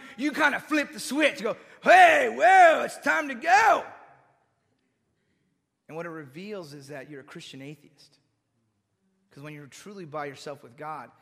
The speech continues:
you're really not honest. I'm like that. There's a switch I would pull. Pfft. Oh,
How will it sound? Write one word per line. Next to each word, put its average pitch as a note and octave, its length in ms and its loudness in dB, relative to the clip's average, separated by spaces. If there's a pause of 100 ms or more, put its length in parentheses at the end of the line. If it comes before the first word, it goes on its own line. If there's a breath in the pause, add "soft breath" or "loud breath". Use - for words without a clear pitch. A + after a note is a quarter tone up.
(220 soft breath)
you're D3 140 -14
really D#3 240 -16
not D3+ 260 -16
honest. - 520 -20 (1500)
I'm A3 140 -16
like D3+ 220 -20
that. B2+ 200 -20 (1080)
There's A3 120 -14
a A3+ 60 -14
switch F#3 280 -14
I E3 80 -8
would D#3+ 180 -16
pull. E3+ 200 -14
Pfft. - 200 -20 (340 soft breath)
Oh, F3 260 -8